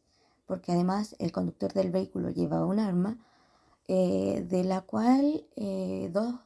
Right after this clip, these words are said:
dos personajes terminaron abatidos, sus cuerpos quedaron en la acera y tras pasar las horas se dieron cuenta de que se trataba de Marcos Vargas,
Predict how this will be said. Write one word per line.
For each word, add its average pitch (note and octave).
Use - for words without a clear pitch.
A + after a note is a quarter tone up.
dos C4
personajes A3
terminaron G#3
abatidos, G3
sus -
cuerpos G#3+
quedaron A3
en G#3+
la -
acera G#3
y A3+
tras G#3
pasar G#3
las G#3+
horas A3+
se G#3
dieron G3
cuenta G3+
de G#3
que F3+
se G3+
trataba G3
de F3
Marcos F#3
Vargas, A#3+